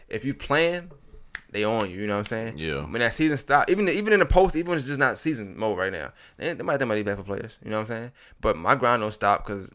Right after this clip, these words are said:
Speaker 1: Don ain't playing in, in, in Cali or ain't playing in Alabama or wherever he playing at. You know what I'm saying? So, but, um, for somebody, if, if somebody said that, I, w-, honestly, I wouldn't take it. I wouldn't take it as disrespect. I would love it. I love my brother to death. So I'm like, I'm his biggest fan. So honestly, if somebody said that, I'll be happy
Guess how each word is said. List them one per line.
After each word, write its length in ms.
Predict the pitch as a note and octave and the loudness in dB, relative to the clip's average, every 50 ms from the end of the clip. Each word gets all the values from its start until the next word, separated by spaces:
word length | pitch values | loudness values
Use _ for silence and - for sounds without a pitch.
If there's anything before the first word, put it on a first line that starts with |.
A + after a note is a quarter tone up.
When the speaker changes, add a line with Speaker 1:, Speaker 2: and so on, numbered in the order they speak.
| - _ - | -20 _ -12
Speaker 1:
Don 240 | - F#2+ G2+ G#2 G#2 | -4 -2 0 0 0
ain't 120 | G2+ F#2+ - | 0 -2 -4
playing 340 | - A2 G#2+ G#2+ G2+ G2+ | -4 -4 -4 -4 -4 -4
in, 200 | F#2+ F#2+ G2 F#2 - | -6 -8 -8 -10 -10
in, 200 | - F2 F#2 C#2+ | -10 -10 -10 -10
in 120 | D2 F#2 G2+ | -10 -10 -4
Cali 320 | - G#2 G#2+ A2+ A2 G2+ | 2 4 4 4 4 2
or 220 | F#2+ F#2+ F#2+ F#2+ F2 | 0 0 0 -2 -2
ain't 160 | G2 G#2+ G#2 | -4 -6 -4
playing 220 | - A#2 G#2 G2+ | -4 -4 -4 -2
in 60 | G2 - | -2 -2
Alabama 420 | D#2+ F2+ F2+ - G#2 A2 A2 G2+ | -2 -2 -2 0 0 0 0 0
or 40 | G2+ | 0
wherever 180 | G#2 A2 A#2+ A2+ | 2 2 0 0
he 80 | G#2+ | -2
playing 240 | G2+ - G#2 G2 G2 | -4 -4 -6 -4 -6
at. 80 | F#2+ F#2+ | -6 -6
You 80 | G2 | -4
know 60 | G2+ G2+ | -4 -6
what 160 | G2+ G2 - | -6 -6 -6
I'm 60 | G2+ G2+ | -6 -6
saying? 100 | G2+ G2+ | -6 -6
So, 300 | - - - - - F#2+ - - - - - - - | -8 -8 -8 -8 -10 -10 -16 -20 -20 -20 -20 -18 -4
but, 220 | - A#2 B2 A#2+ | 2 4 4 6
um, 160 | B2+ C3 B2+ A#2+ | 4 2 0 -2
for 100 | - E3 | -4 -2
somebody, 240 | F3+ G#3 F#3+ C3+ | 2 2 2 2
if, 140 | A2+ - C#3 - | 2 -2 -6 -6
if 80 | - D3 | -6 -6
somebody 240 | E3 G3 G#3 G#3 F#3 | -4 -2 -2 -2 -2
said 180 | - G3+ G#3 | -2 -4 -4
that, 60 | F#3+ D3 | -4 -4
I, 60 | D3+ | -4
w-, 180 | F#3 - - _ - | -6 -8 -10 _ 2
honestly, 300 | - E3 A3 C4 F3+ C3 | 4 4 4 4 4 4
I 60 | C#3+ | 2
wouldn't 220 | G3+ B3 A3+ E3 C#3 | 2 2 0 -4 -2
take 160 | G3 F#3+ E3 | -4 -4 -2
it. 80 | D3+ | 0
I 80 | A2 G#2 | 0 0
wouldn't 220 | E3 F#3+ F3 D3+ | 0 0 -2 -2
take 120 | - E3 D3+ | -2 -2 -2
it 40 | C#3+ | -2
as 60 | A#2+ | -2
disrespect. 500 | B2+ B2+ A#2+ A2+ - - C#3 A2 - - - | -4 -6 -10 -10 -6 -4 -4 -2 -4 -4 -8
I 80 | - - | -6 -4
would 140 | - C3+ A#2 | -2 0 0
love 180 | C#3 D3 G#3 | 0 0 0
it. 160 | - - - - | -2 -10 -14 -10
I 60 | - - | -4 0
love 140 | C3+ C3 | 2 2
my 80 | A#2 G#2+ | 2 2
brother 200 | A2+ B2+ A2+ G2+ | 2 0 0 0
to 60 | F#2 | 0
death. 200 | G2 A#2 G#2 F#2 | 0 -2 -2 -4
So 200 | - E2 D#2+ - G2+ _ _ _ - - - _ _ _ _ - | -6 -12 -12 -14 -14 _ _ _ -20 -20 -20 _ _ _ _ -8
I'm 60 | A2+ | -6
like, 80 | A2+ G2+ | -2 0
I'm 120 | A2 C3 | 0 0
his 80 | B2+ A2 | 0 0
biggest 280 | G#2 A#2+ A#2+ A#2 G#2 - | 0 -2 -2 -2 -2 -2
fan. 220 | B2+ A#2+ A#2 G#2+ | -4 -2 -2 -2
So 120 | G2+ G#2 | -2 -2
honestly, 280 | - A#2 D3+ D#3+ D3 C3+ | 2 6 6 6 4 2
if 40 | B2+ | -4
somebody 220 | C#3+ D3 C3+ B2 A2+ | -2 0 0 0 2
said 200 | - C#3 C#3+ C#3+ | 2 2 2 2
that, 240 | D3 D3+ - - _ _ _ _ _ _ _ _ _ _ _ _ - - - | 0 -4 -4 -6 _ _ _ _ _ _ _ _ _ _ _ _ -10 -2 2
I'll 140 | A2 C#3 D#3 | 4 6 6
be 120 | C3+ B2+ | 4 4
happy 460 | G#2 B2 C3 C#3 - G2 F#2+ G2 G2 | 4 6 6 6 4 0 -12 -12 -14